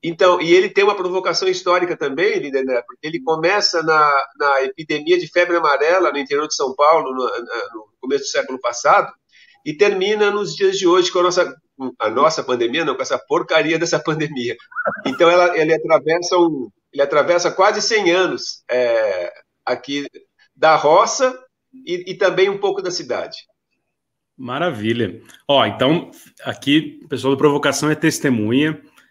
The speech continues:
Speaker 2: Inclusive, quem tá sempre aí, ó, o Jorge, a Margarete, todo mundo aqui no rádio do Provocação. Inclusive, o público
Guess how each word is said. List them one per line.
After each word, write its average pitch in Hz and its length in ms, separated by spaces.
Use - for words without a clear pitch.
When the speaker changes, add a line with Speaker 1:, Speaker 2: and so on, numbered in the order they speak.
Speaker 2:
Inclusive, 123 440
quem 131 160
tá 131 100
sempre 127 400
aí, 120 200
ó, 113 120
o 107 60
Jorge, 117 400
a 113 60
Margarete, 113 680
todo 117 200
mundo 120 240
aqui 113 140
no 113 120
rádio 113 420
do 113 80
Provocação. 113 840
Inclusive, 143 420
o 175 160
público 214 600